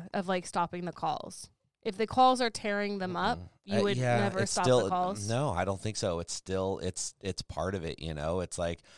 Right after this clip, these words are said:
Speaker 2: um, when do you stop letting your kids be a part of bio parents' life, you know, if they aren't living a healthy life? Like, you kinda can't. You have to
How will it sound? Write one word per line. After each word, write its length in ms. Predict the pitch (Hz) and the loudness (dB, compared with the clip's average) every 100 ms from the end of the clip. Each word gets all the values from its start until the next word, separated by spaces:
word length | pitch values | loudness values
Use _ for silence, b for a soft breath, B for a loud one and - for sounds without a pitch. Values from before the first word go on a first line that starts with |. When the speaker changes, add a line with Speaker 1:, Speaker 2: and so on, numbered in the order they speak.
| B B B B _ - | B B B B _ -6
Speaker 2:
um, 560 | 92 90 87 82 80 - | -2 0 0 -2 -6 -8
when 280 | 98 104 104 | -4 -4 -2
do 60 | |
you 320 | 101 101 98 | -2 0 0
stop 340 | 92 - 87 - | -2 0 0 0
letting 420 | 92 95 90 90 | -2 -2 -6 -6
your 200 | 90 85 | -4 -4
kids 340 | - 92 80 | -4 -6 -6
be 140 | - 85 | -4 -4
a 60 | |
part 260 | 78 85 82 | -2 -2 0
of 340 | 82 82 - - | -2 -4 -8 -18
bio 340 | 69 82 80 | -6 -2 -2
parents' 380 | 80 87 80 - | -2 -4 -6 -8
life, 420 | 82 82 80 - - _ | -4 -2 -2 -8 -20 _
you 180 | 80 76 | -12 -10
know, 340 | 65 76 78 - | -8 -6 -8 -8
if 200 | 78 78 - 71 | -10 -10 -16 -12
they 140 | 76 | -8
aren't 200 | 76 - | -8 -6
living 300 | 80 73 71 | -6 -6 -8
a 60 | 67 | -6
healthy 300 | 78 - 69 | -8 -8 -10
life? 420 | 80 87 50 - | -4 -4 -4 -8
Like, 140 | 78 - _ _ 73 | -10 -10 _ _ _
you 200 | 92 95 | -12 -12
kinda 360 | - 117 131 | -6 -4 -4
can't. 380 | 101 - 110 82 | -6 -6 -6 -6
You 140 | 78 82 | -6 -6
have 380 | - 95 104 - | -4 -6 -6 -2
to 220 | 98 82 | -2 -2